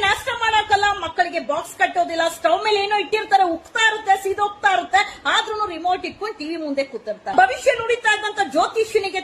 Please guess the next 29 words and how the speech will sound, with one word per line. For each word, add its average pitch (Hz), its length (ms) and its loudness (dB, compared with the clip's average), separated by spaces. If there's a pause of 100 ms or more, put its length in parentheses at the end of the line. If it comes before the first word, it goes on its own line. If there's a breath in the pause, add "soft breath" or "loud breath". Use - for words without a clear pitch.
ತಿಳಿದಿರೋದಿಲ್ಲ, 381 580 2 (200)
ಮುಂದೊಂದು 427 440 -2
ದಿವಸ 392 160 -2 (160)
ನಾನು 392 160 2 (140)
ಕೊಲೆ 359 200 4 (120)
ಆರೋಪಿಯಾಗಿ 339 520 0 (120)
ಮತ್ತೊಂದು 415 340 -2 (100)
ಮಹಿಳೆ 359 300 4
ಜೊತೆ 359 200 0
ಅಕ್ರಮ 392 240 -2 (200)
ಸಂಬಂಧ 330 300 -2 (140)
ಮಾಡಿ 285 220 2
ಜೈಲ್ 494 180 2 (100)
ಸೇರುವಂತ 427 360 2 (160)
ಪರಿಸ್ಥಿತಿ 370 380 -4 (100)
ಬರುತ್ತೆ 320 280 0
ಅಂತ 330 100 -2 (140)
ಪಾಪ 311 120 -4 (140)
ಈ - 120 -4
ಅಯೋಗ್ಯ 453 420 0 (100)
ಕಮಲಾಕರ್ಗೆ 392 640 0 (100)
ಗೊತ್ತಿರ್ಲಿಲ್ಲ 381 580 -4
ಅನ್ಸುತ್ತೆ. 349 300 -2 (120)
ಜ್ಯೋತಿಷ್ 403 540 -2
ಹೇಳುವಂತ 381 300 0 (200)
ಎಳೆ 359 120 -2 (120)
ಶಾಸ್ತ್ರ, 359 320 0 (140)
ಕಣ್ಣಿನ 370 300 -2 (120)
ಶಾಸ್ತ್ರ, 349 300 -2